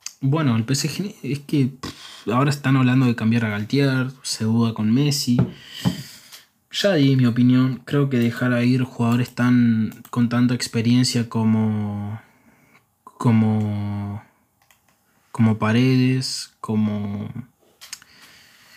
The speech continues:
Di María, creo que es un error porque son jugadores que en estas eliminatorias, uf, te hubieran dado algo distinto, ¿no? Así que nada.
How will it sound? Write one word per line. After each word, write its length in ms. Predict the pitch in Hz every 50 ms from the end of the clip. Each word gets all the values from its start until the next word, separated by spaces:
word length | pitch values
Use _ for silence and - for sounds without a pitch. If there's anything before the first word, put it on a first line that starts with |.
| - _ _ _ _ -
Di 200 | 120 117 110 113
María, 880 | 107 98 101 101 117 127 143 143 135 123 117 117 113 110 110 104 - _ _ _ _ _ _ _ _ _ _ _ _ _ -
creo 220 | - 139 147 151 139
que 300 | 135 123 113 110 110 110
es 180 | 117 - - -
un 120 | 117 107
error 440 | 104 101 101 110 127 147 160 156 143
porque 220 | - 113 110 - 113
son 160 | - 117 117
jugadores 340 | 113 - 117 113 117 120 -
que 120 | - -
en 60 | 110 110
estas 280 | 110 - - 120 -
eliminatorias, 1400 | 113 110 110 113 113 107 104 107 - 117 117 123 135 139 123 110 107 98 - - - - - - - - - _ _ - -
uf, 280 | 151 139 - - -
te 100 | - 117
hubieran 280 | 110 113 113 120 117 113
dado 240 | 113 113 117 113 113
algo 200 | 113 113 117 113
distinto, 580 | 110 110 - _ - 143 147 135 120 113 110
¿no? 240 | 113 120 131 165 - - - - - - - - - - - - - - - - - _ _ _ _ _ _ _ _ _ _ _ _ _ _ _ _ _ _ _ _ _ _ _ _
Así 340 | 139 127 113 - - 131 120
que 120 | - 120
nada. 260 | 113 104 95 95 -